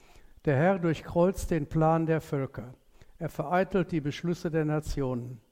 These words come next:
Aber der Plan des Herrn gilt für immer. Was er in seinem Herzen beschlossen hat, besteht von Generation zu Generation.“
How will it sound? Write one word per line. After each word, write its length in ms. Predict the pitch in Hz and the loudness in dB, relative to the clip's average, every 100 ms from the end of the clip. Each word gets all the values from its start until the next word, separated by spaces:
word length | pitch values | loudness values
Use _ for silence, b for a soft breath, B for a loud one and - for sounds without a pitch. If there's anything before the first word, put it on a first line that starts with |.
| b b b | b b b
Aber 180 | 175 143 | -8 -6
der 120 | 147 | -4
Plan 440 | 147 - 160 175 175 | -2 2 4 4 2
des 200 | 147 - | 0 0
Herrn 240 | 160 160 | 2 2
gilt 240 | 147 147 - | 2 -2 -2
für 160 | - | -8
immer. 360 | 156 170 175 143 | -4 0 0 0
Was 200 | 143 - | 0 0
er 240 | 180 170 | 0 2
in 80 | 175 | 2
seinem 280 | 160 156 151 | 0 0 0
Herzen 400 | 143 151 - 147 | 0 -2 -4 -8
beschlossen 540 | 139 - 151 - 147 | -8 -4 -2 -2 -2
hat, 140 | 139 - | -4 -6
besteht 420 | - - 151 - | -10 -6 -6 -6
von 180 | 151 139 | -8 -4
Generation 680 | 139 139 147 - 147 147 | -6 -6 -8 -6 -2 -2
zu 160 | - 147 | -4 -6
Generation.“ 760 | 135 135 135 135 - 131 104 | -6 -6 -8 -10 -8 -8 -10